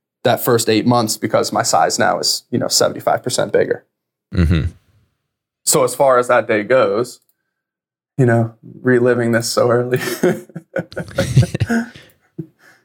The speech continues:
Speaker 1: Everybody who's had a losing day like this knows how I'm feeling about it.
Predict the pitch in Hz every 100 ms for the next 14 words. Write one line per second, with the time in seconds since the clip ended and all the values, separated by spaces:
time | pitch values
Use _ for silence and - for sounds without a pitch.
0 | _ - 135 127 123 120 120 123 117 117
1 | 113 123 117 110 113 117 113 117 117 -
2 | 117 117 113 110 113 117 113 113 113 113
3 | 113 113 117 117 107